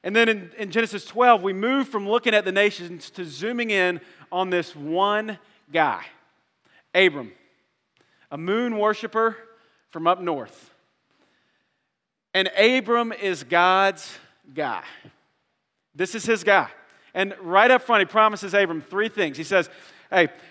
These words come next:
I'm gonna make you a great nation, you and your offspring. I'm gonna bless you and your offspring. And then through you and your offspring, all these other nations that have just been scattered, that's how I'm gonna bless them, through you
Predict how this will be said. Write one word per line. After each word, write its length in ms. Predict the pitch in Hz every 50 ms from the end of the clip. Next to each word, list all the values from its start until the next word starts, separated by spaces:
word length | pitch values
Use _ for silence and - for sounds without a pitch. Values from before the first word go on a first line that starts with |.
| - -
I'm 100 | 185 196
gonna 120 | 208 208 202
make 220 | 208 208 202 208
you 80 | 214 190
a 60 | 165
great 380 | 143 135 156 190 208 240 233
nation, 440 | 233 214 196 170 147 - 147 123 127
you 120 | 147 165 175
and 80 | 180
your 140 | 175 170 160
offspring. 420 | 156 147 - - - 127 113 107 101 _ _ _ _ _ _ _ - 175
I'm 100 | 196 208
gonna 160 | 208 196 170
bless 800 | 143 127 170 170 170 214 226 214 190 180 170 - - - - - _ _ _ _ _
you 200 | 170 165 185 185
and 100 | 185 180
your 160 | 175 165 160
offspring. 500 | 160 165 160 - - - 190 185 190 185 185 _ _ _ _ _ _ _ _ _ _ _ _ _ _ _ _ -
And 140 | 190 202 202
then 160 | 202 196 196 - - _ _ _ _ _
through 420 | _ _ - 208 226 254 269 269
you 260 | 233 196 233 247 247
and 80 | 240 226
your 160 | 220 226 202
offspring, 560 | 202 202 208 202 - - - 185 175 151 135
all 280 | - - 180 202 226 247
these 220 | 226 262 240 185
other 220 | 233 226 214 214 208
nations 420 | 208 214 226 214 - - 175 139
that 100 | 175 185
have 100 | 170 147
just 200 | 165 196 190 -
been 140 | 196 196 180
scattered, 420 | - - 202 190 175 160 143 127 - - - - -
that's 200 | 170 196 214 -
how 120 | 220 208
I'm 80 | 202 202
gonna 120 | 196 180
bless 360 | 151 160 165 170 165 165 165
them, 240 | 170 160 147 127 110 - - _ _ _ _
through 180 | - 190 202 202
you 380 | 190 185 196 185 170 165 156